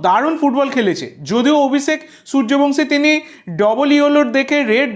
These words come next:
দেখেন, তাহলেও তিনি যে পারফরমেন্সটা দিয়েছেন, ফার্স্ট ইলেভেনে এমনিতেই কোনো রকম চান্স পান না, তারপরেও তিনি যা পারফরমেন্সটা দিয়েছেন সেটা কিন্তু এক কথায় অনবদ্য। এছাড়া হুগো বুমো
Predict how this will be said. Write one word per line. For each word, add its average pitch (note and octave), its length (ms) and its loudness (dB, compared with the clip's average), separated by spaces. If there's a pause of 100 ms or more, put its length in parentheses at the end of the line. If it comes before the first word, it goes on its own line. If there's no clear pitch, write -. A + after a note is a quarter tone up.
দেখেন, B3 240 0 (200)
তাহলেও B3+ 400 2 (140)
তিনি B3+ 220 -2
যে D4+ 80 0 (100)
পারফরমেন্সটা C#4 480 -2 (260)
দিয়েছেন, B3+ 340 0 (380)
ফার্স্ট A3+ 300 -2
ইলেভেনে C#4+ 340 0
এমনিতেই B3+ 400 0
কোনো C4 200 2
রকম C#4 180 -2 (100)
চান্স B3 300 -2
পান B3 220 0
না, D#3 60 0 (140)
তারপরেও A#3+ 460 0 (100)
তিনি B3+ 260 -2
যা C#4 80 0 (100)
পারফরমেন্সটা B3 680 -2
দিয়েছেন A#3+ 300 -4 (360)
সেটা C#4+ 240 -2
কিন্তু D4 140 0 (120)
এক F#3 140 -8
কথায় C4+ 220 0 (100)
অনবদ্য। A3 380 0 (380)
এছাড়া D4 240 2 (100)
হুগো A3+ 300 0
বুমো C#4+ 280 2